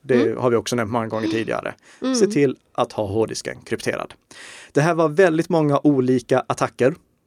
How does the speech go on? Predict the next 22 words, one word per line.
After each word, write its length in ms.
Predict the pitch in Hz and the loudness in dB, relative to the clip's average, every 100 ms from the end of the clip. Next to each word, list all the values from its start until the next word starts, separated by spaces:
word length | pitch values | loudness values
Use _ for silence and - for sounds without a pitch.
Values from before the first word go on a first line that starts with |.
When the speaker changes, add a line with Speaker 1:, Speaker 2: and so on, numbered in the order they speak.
| - | 0
Speaker 1:
Och 100 | 127 | 2
jag 80 | 120 | 4
ser 140 | 135 113 | 4 0
att 180 | - | 0
tiden 260 | - 131 117 | 0 0 2
håller 180 | 120 117 | 0 2
på 100 | 123 | 2
att 40 | |
rinna 160 | 123 120 | 4 6
ut 180 | 123 - | 4 4
för 220 | 127 117 | 2 4
veckans 400 | 120 123 117 113 | 2 -2 -2 0
avsnitt, 340 | 123 - 120 | 0 0 -2
men 60 | 127 | 0
jag 40 | |
ville 160 | 123 120 | 2 2
få 100 | 123 | 2
med 200 | 123 113 | 0 0
det 40 | |
här 120 | 120 113 | 0 0
sista 300 | 131 - 123 | 0 0 0
också. 280 | - 117 | 0 -6